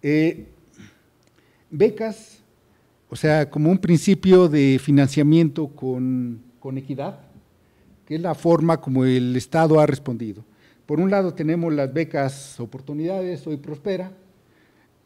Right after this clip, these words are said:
que reducen el problema de las desigualdades educativas a un aspecto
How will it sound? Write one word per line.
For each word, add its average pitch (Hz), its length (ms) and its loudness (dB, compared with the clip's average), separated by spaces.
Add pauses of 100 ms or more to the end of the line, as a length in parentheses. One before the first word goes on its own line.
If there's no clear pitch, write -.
que 147 400 2 (300)
reducen 151 520 2
el 139 100 2
problema 156 440 2
de 135 160 2
las 120 180 -4
desigualdades 131 680 -6
educativas 156 680 -8 (280)
a 127 80 -12
un 156 180 -4
aspecto 147 560 -12